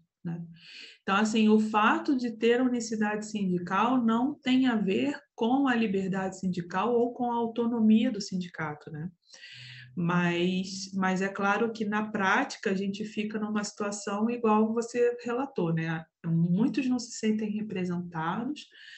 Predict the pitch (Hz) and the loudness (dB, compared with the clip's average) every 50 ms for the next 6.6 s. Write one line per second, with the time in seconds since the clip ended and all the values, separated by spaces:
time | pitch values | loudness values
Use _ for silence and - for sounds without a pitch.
0 | - - - _ _ - 220 214 208 214 214 214 220 220 214 220 214 220 226 220 | -20 -20 -20 _ _ 4 4 4 6 4 2 2 2 2 4 4 2 2 2 0
1 | - - 247 262 285 302 262 185 156 165 165 - - - - - - _ _ - | -2 -2 -2 0 0 2 2 2 0 0 -4 -8 -16 -20 -20 -20 -20 _ _ 0
2 | 190 196 196 208 208 214 214 214 220 214 214 - 262 294 311 320 311 294 262 - | 0 2 2 2 2 0 2 2 2 2 2 2 0 0 0 0 2 0 0 0
3 | 254 - - 233 214 220 220 220 214 214 202 202 196 196 196 190 185 - 190 180 | 0 -2 -2 0 2 2 2 2 2 0 -2 0 -2 -2 -2 -4 -4 -2 -2 -2
4 | 180 170 170 165 170 165 - 208 226 262 269 233 180 165 165 165 - - - - | -2 -2 -4 -8 -10 -6 -2 0 0 0 0 0 0 0 -2 -2 -6 -10 -8 -4
5 | - 165 165 165 165 160 151 151 160 185 214 214 220 220 - 233 226 214 254 233 | -2 0 2 4 2 2 2 0 -2 -2 -2 -2 -4 -4 -4 -2 -2 -2 -2 -2
6 | 240 262 339 - - 240 208 185 170 165 170 - | -2 -2 -2 -2 -2 -2 0 0 0 -2 -4 -8